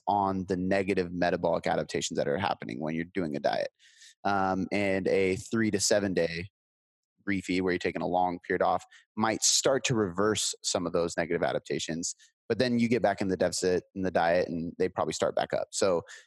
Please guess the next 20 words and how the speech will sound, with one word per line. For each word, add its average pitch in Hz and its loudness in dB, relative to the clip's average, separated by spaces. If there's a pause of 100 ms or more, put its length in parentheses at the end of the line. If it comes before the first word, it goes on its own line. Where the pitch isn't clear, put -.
(240)
what 117 2
I 123 4
always 117 2
tell 107 0
people 101 0
is, 90 0
like, 95 0
you 107 0
can 110 -2
do 113 2
these 107 0
things 98 -2
during 98 -2
a 90 -2
diet 92 4
and 104 -2
they 107 0
may 107 0
help, 127 0 (480)
uh, 80 2